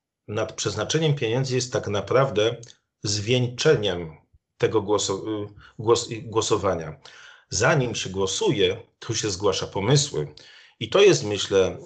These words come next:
e, też bardzo ważna sprawa, że każdy członek stowarzyszenia może zgłosić pomysł. Każdy może zaproponować, że mo-, że ja nie tylko płacę,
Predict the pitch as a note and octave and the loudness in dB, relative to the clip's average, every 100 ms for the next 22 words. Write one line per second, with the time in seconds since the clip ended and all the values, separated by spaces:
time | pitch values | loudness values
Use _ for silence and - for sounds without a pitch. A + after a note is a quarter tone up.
0 | A#2+ G2 G2 F#2+ F#2+ F#2 - - F#2+ F#2 | -8 -4 -2 -2 -4 -6 -10 -4 -2 0
1 | G2 F#2 F2+ F#2 E2+ F#2 - F2 D#2+ D#2+ | 0 0 -4 -4 -4 -6 -6 -4 -4 -4
2 | D2 - - _ _ - F#2+ G2 F#2+ F#2 | -6 -12 -20 _ _ -12 -2 2 4 2
3 | F#2 _ _ _ - D3 F3+ B2+ B2 - | -4 _ _ _ -2 2 2 2 -2 -2
4 | B2+ A2+ - - G2 G2 G2 - E3+ F#2 | -2 -2 -4 -8 -8 -8 -6 -4 -2 -2
5 | F#2 - _ _ _ _ - G#2+ C3 D#3 | -6 -10 _ _ _ _ -10 0 4 4
6 | C#3 C#3+ C#3 - C3+ G2 F#2+ A#2+ B2 - | 4 4 2 0 -8 -10 -4 0 0 -2
7 | A#2+ - - _ _ - C3 G2 F2 - | -6 -8 -12 _ _ -2 0 0 -4 -6
8 | E2+ E2+ _ _ A#2 A#2 A2+ B2+ A#2+ B2 | -8 -14 _ _ -2 -2 0 -2 -2 -4
9 | B2 B2+ B2+ C#3 C3+ C#3 C3+ D3+ G2 F2+ | 0 0 0 0 0 0 2 2 2 -4
10 | - _ - A#2+ C#3+ D3+ A#2 D#3+ E3 F3+ | -8 _ -4 2 4 2 2 4 4 4
11 | F3 A3 - A#2+ G2+ F2+ - F2 E2 | 0 -4 -2 -4 0 -2 0 -2 -4